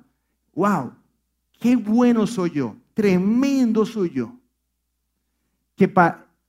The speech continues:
para que el plan de Dios se cumpla para mí, yo solamente tengo que matar a mil. Y David tiene que matar a diez mil para que más o menos se cumpla el plan de él". Esa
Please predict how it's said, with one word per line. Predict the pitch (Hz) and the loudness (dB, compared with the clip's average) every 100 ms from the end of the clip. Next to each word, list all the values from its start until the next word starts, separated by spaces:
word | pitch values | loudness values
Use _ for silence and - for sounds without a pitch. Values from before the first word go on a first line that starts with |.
| _ | _
para | 190 185 185 | 4 4 4
que | 190 185 | 0 2
el | 170 160 | 0 0
plan | - 247 277 247 247 | 0 2 2 -2 -2
de | 190 214 | 2 4
Dios | 196 196 151 | 2 -2 -2
se | 151 | -4
cumpla | 247 240 233 | -4 0 0
para | 226 190 | 2 2
mí, | 202 220 156 - | 2 0 -4 -10
yo | _ 190 | _ -2
solamente | 233 - 226 220 196 202 208 170 160 | -2 -2 0 2 2 2 0 0 -2
tengo | 175 165 | -2 -2
que | 160 | -2
matar | 151 147 | -2 -2
a | 135 | -2
mil. | 113 - _ _ _ _ _ _ _ _ _ _ _ _ _ _ - | -4 -8 _ _ _ _ _ _ _ _ _ _ _ _ _ _ -4
Y | 175 | 2
David | 160 185 220 | 2 2 0
tiene | 208 | 0
que | 208 | 2
matar | 196 196 208 | 2 2 2
a | |
diez | 202 233 | 4 2
mil | 220 190 110 - _ _ _ _ _ _ _ _ _ _ _ _ _ | 2 0 -4 -12 _ _ _ _ _ _ _ _ _ _ _ _ _
para | 151 | -4
que | 147 | 0
más | 160 | 0
o | 180 | 0
menos | 185 185 | 0 0
se | 175 | -2
cumpla | 185 175 | -2 0
el | 165 | 0
plan | 180 156 | 2 2
de | 143 | 0
él". | 110 - _ _ _ _ _ _ _ _ _ _ _ _ _ _ _ | -2 -6 _ _ _ _ _ _ _ _ _ _ _ _ _ _ _
Esa | - | -20